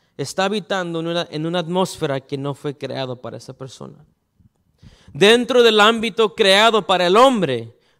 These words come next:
podemos aprender y crecer. Dentro del ámbito que Dios creó para nosotros, que es el ámbito de relación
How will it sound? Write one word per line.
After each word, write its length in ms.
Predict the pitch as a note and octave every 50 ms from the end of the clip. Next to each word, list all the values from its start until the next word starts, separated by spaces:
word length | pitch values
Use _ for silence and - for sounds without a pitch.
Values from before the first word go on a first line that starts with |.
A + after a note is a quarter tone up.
| _ _
podemos 680 | C#3+ D3 D#3 G3 A3+ A3 G3 D#3 C3 A#2 - - - _
aprender 960 | _ C#3+ C#3+ C3 - - C#3 B2 A#2+ A#2+ A#2+ B2+ D3+ F3 F#3+ F#3+ E3+ C#3+ _ _
y 120 | - C3
crecer. 580 | A#2+ - A2 A2 G#2+ - - - - - _ _ _ _ _ _ _ _ _ _ _ _ _ _ _ _
Dentro 580 | - C#3 F3 G#3+ B3 C#4 C#4 - - D#4 C#4+ C4+
del 180 | C4 A#3+ A#3
ámbito 480 | A#3 B3 B3+ A#3+ A3 A3+ - - F#3 -
que 140 | - F3 E3
Dios 300 | E3+ G#3+ B3 A#3+ - -
creó 400 | - B3 A3+ A3+ G#3 F3+ C#3+ -
para 240 | E3+ F3+ A3 A#3+
nosotros, 600 | B3 B3+ B3 B3 - B3+ A#3 G#3 - D3+ C#3+ -
que 140 | - - F3
es 100 | F#3 F3+
el 160 | F3+ F#3 F#3+
ámbito 440 | G3 G#3 A3 A3 A3+ F#3 - A3 G#3
de 160 | F3+ F#3+ G3
relación 880 | G3 F#3+ G3+ G3+ G3+ G3 F#3 F3+ - - - G#3+ G3+ F3 F3 G#3 A3+ -